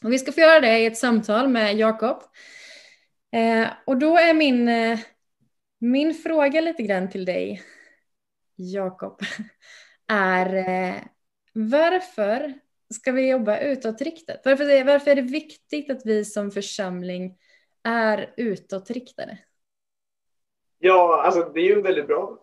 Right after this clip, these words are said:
Speaker 2: fråga, tänker jag. Men, eh, alltså, jag tänker det mycket handlar det om att, eh, dels om man kollar på Jesus så är han ju ganska utåtriktad. Alltså, han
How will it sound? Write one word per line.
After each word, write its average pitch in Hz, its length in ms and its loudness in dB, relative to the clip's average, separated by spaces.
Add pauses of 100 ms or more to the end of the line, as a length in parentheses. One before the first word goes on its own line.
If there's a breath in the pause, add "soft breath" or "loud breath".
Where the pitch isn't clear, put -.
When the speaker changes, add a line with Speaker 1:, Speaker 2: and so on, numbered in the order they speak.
Speaker 2:
fråga, 165 240 6
tänker 160 200 -2
jag. 180 100 -6 (160)
Men, 175 320 4
eh, 156 440 6 (100)
alltså, 175 180 2
jag 180 120 8
tänker 196 180 0
det 165 120 -4 (400)
mycket - 260 -4
handlar 165 420 4
det 147 260 -2
om 139 220 -2
att, 131 320 -6 (220)
eh, 131 560 -2 (140)
dels 180 260 0
om 165 100 0
man 165 100 -2
kollar 147 240 -2
på 151 120 -4
Jesus - 720 -6
så 160 100 -6
är 151 140 2
han 135 180 -2
ju 131 300 -12
ganska 135 280 -6
utåtriktad. - 580 -18
Alltså, - 300 -20
han 135 300 -10